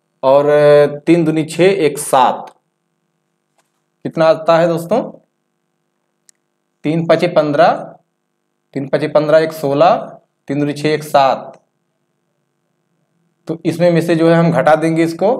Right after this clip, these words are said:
आठ सौ सड़सठ में से, आठ सौ सड़सठ में घटा देंगे सत्रह, पाँच, सात में से पाँच गया दो, ये इधर ज़ीरो बचा, सॉरी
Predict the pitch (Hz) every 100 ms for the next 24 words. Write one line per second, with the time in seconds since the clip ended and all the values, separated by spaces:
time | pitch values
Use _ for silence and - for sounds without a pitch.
0 | - - 131 147 147 156 151 143 160 165
1 | 160 196 - - _ _ _ _ _ _
2 | _ _ _ _ _ _ _ _ _ _
3 | _ _ _ _ _ _ _ _ 135 139
4 | 151 160 160 160 156 135 151 160 165 165
5 | 202 269 - - - - - 160 165 160
6 | 226 - - _ _ _ _ _ _ _
7 | _ _ _ 156 160 160 170 160 160 160
8 | 170 170 170 170 - - _ _ _ 135
9 | 127 180 240 - - _ _ _ _ _
10 | _ _ - 139 143 139 151 139 151 175
11 | 170 185 214 - - _ _ _ _ _
12 | _ _ _ _ _ _ _ _ 131 117